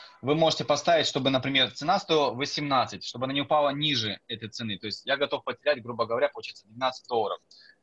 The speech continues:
Падение цены на пять процентов. То есть цену можно выставить стоп-лосс или в денежном эквиваленте, или в процентном эквиваленте. Вот, э,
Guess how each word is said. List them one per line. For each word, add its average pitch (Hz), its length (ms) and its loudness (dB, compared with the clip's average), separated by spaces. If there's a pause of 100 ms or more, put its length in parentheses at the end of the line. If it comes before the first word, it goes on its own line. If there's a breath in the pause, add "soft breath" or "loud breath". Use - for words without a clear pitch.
(120)
Падение 135 360 0
цены 165 260 -10
на 147 140 -4
пять 147 180 -4
процентов. 113 560 -6 (300)
То 123 60 -10
есть - 200 -12
цену 156 260 -2
можно 127 260 -4
выставить 120 340 -8
стоп-лосс 127 500 -6 (140)
или 226 180 -8
в 147 80 -8
денежном 120 460 -4
эквиваленте, 110 500 -6 (180)
или 180 140 -10
в - 100 -12
процентном 131 800 0
эквиваленте. 113 640 -4 (920 soft breath)
Вот, 131 420 4
э, 104 680 4